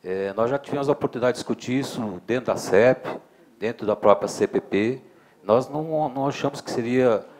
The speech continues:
a maneira correta de tratar. Nós não temos, a nossa posição é uniprofissional, né? Eh, nós temos, eh, vários setores de atividades e não, não, não estamos entendendo por que tratar especificamente da, da questão da edificação,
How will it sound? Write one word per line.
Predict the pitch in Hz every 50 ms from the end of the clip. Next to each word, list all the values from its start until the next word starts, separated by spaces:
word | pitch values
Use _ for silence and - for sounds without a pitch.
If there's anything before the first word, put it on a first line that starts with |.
| - - _
a | - 107
maneira | 110 104 107 120 131 127 - - -
correta | - 143 151 143 120 127 135 135 - -
de | 120 131
tratar. | 131 - 127 123 - - 95 85 87 85
Nós | 92 98 95
não | 117 117
temos, | - - 123 113 117
a | 113
nossa | 113 113 113 -
posição | - 113 104 - - 113 110
é | 107
uniprofissional, | 117 156 180 170 - - 98 87 - - - 92 92 98 117 127 131 -
né? | - 101 123 147 - - _ _ _ _ _ _ _ _ _ _ _
Eh, | 85 90 92 95
nós | 107 104 101
temos, | - 120 117 120 107 98 -
eh, | 107 87 87 90 92 87 80 76 69 92 90
vários | 107 127 147 143 - -
setores | - 110 - - - 107 104 95 87 82 98 82
de | 78 104 104
atividades | - - 104 101 101 113 135 147 143 156 147 131
e | - 120 127
não, | 131 135 151 147
não, | 151 147 131 143 139 139 - -
não | 107 117 117
estamos | - - - 165 180 170 151
entendendo | 156 - 143 123 123 143 151 151
por | - - -
que | - - 160 160
tratar | 165 - 117 113 - - 127 120 127 135 - - - - - _ _ _ _ -
especificamente | - - 117 110 117 - 147 139 - - 123 113 113 120 117 -
da, | - 107
da | 98 - - - - 98 98
questão | 101 98 - - 104
da | 98 95
edificação, | 95 - - - - 104 - - 123 131 165 -